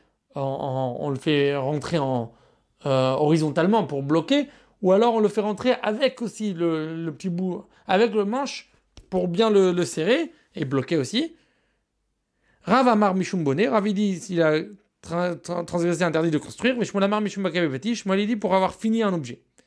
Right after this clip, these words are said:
Vetzricha, les Gemara, on a eu besoin de trois points d'avoir la discussion. Dit, Shmuel Kamaïta, si on avait dit le premier cas, j'aurais dit, ben oui, qu'à Rav, c'est dans ce cas-là que Rav, il a dit qu'il a transgressé interdit de construire, Mishum Deder Binyan Bekar, que c'est la manière de construire ainsi.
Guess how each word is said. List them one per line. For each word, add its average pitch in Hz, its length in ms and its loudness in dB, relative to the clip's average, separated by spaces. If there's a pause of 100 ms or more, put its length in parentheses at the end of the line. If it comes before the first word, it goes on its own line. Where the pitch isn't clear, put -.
(680)
Vetzricha, 247 380 2
les 233 120 4
Gemara, 220 220 0
on - 20 0
a 226 80 0
eu 214 40 0
besoin 208 240 -2
de 202 100 -2
trois - 500 -4
points 233 260 -2
d'avoir 202 240 0
la 190 60 0
discussion. 151 400 -8
Dit, 226 180 -2
Shmuel 160 280 -6
Kamaïta, 175 360 -2
si 220 80 -6
on 214 60 -2
avait 220 100 -2
dit 202 100 -4
le 214 60 0
premier 220 260 0
cas, 160 260 0 (440)
j'aurais 202 240 2
dit, 165 120 -2
ben 151 240 2
oui, 262 140 0
qu'à 180 160 2
Rav, 160 360 0
c'est - 100 -18
dans 147 80 -6
ce - 60 -16
cas-là 220 160 0
que 220 80 -8
Rav, 180 160 0
il 165 80 0
a 175 60 2
dit 233 300 -2 (380)
qu'il 175 300 2
a 165 100 0 (160)
transgressé 165 380 0
interdit 170 300 0
de 160 60 0
construire, 196 360 -2
Mishum 170 240 -4
Deder 214 320 2
Binyan 220 880 0
Bekar, 208 320 0
que - 80 -14
c'est - 160 -8
la 160 60 0
manière 190 260 0
de 202 80 -2
construire 220 320 -4
ainsi. 156 320 -6